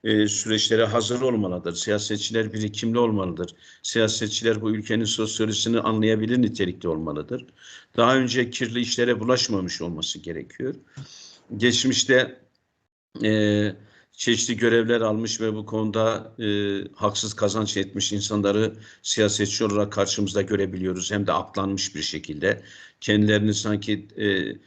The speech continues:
sütten çıkmış yepyeni bir zeminde bulabiliyorlar. Bunlar doğru değil. Siyasetçi olan insanın tüm süreçleri itibariyle tertemiz bir süreçten gelmiş olması lazım. Halkıyla,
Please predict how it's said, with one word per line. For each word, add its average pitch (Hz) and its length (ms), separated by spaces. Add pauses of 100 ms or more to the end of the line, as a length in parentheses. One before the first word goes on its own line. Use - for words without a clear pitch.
sütten - 480
çıkmış 98 560
yepyeni 98 500
bir 101 80
zeminde 95 600
bulabiliyorlar. 92 720
Bunlar 147 300
doğru 143 300
değil. 90 240 (420)
Siyasetçi 127 600
olan 123 200
insanın 120 420
tüm 139 200
süreçleri 110 500
itibariyle 110 880 (500)
tertemiz 117 560
bir 107 60
süreçten 107 520
gelmiş 98 380
olması 85 340
lazım. 92 300
Halkıyla, 107 760